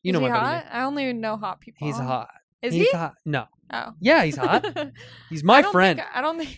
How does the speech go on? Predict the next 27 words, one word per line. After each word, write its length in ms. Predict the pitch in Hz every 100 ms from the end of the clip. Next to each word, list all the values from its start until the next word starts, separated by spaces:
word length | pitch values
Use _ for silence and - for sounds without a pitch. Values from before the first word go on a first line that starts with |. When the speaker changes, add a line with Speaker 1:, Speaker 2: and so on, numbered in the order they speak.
| -
Speaker 2:
<laughs> 140 | - 262
Speaker 1:
He's 180 | 220 190
got 140 | 175
a, 20 |
when 220 | 160 156
I 80 | 208
met 200 | 170 190
him, 100 | 156
he 80 | 139
had 120 | 131
zero 260 | 127 143 139
tattoos. 540 | 143 131 131 - - -
When 140 | 147
we 120 | 175
met 260 | 180 160 156
in 100 | 143
two 140 | 165
thousand 340 | 151 143 139 139
and 240 | 135 131 _ _ _ _ _ _ _ _ _ _ _ _ _
nine, 500 | 135 131 147 165 175
something 180 | - 175
like 100 | 175
that, 220 | 185 185 -
he 80 |
had 120 | 147 131
zero 240 | 143 143
tattoos. 480 | 139 131 127 123